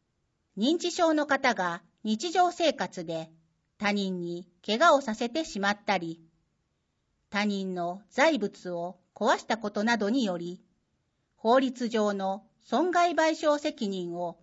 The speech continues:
負ってしまった場合に、その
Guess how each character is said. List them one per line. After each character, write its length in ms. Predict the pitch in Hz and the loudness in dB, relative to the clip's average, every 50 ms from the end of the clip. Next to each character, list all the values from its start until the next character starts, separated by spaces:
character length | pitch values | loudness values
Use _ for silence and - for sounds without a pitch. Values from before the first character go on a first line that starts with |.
| _ _ | _ _
負 160 | - 190 190 190 | -4 -4 -4 -4
っ 40 | - | -4
て 120 | - 311 | -6 -6
し 120 | - - | -2 -2
ま 120 | 302 302 285 | 0 0 0
っ 80 | 285 | -2
た 160 | 285 - 269 269 | -2 -2 0 2
場 180 | 226 240 226 | 4 4 4
合 100 | 220 214 208 | 4 2 2
に、 360 | 202 190 185 185 180 190 - _ _ _ _ _ _ _ _ _ _ _ _ _ | -2 -4 -6 -6 -8 -10 -12 _ _ _ _ _ _ _ _ _ _ _ _ _
そ 240 | _ - 208 196 | _ -6 -4 -4
の 280 | 202 196 180 180 180 185 | -2 -4 -4 -6 -8 -12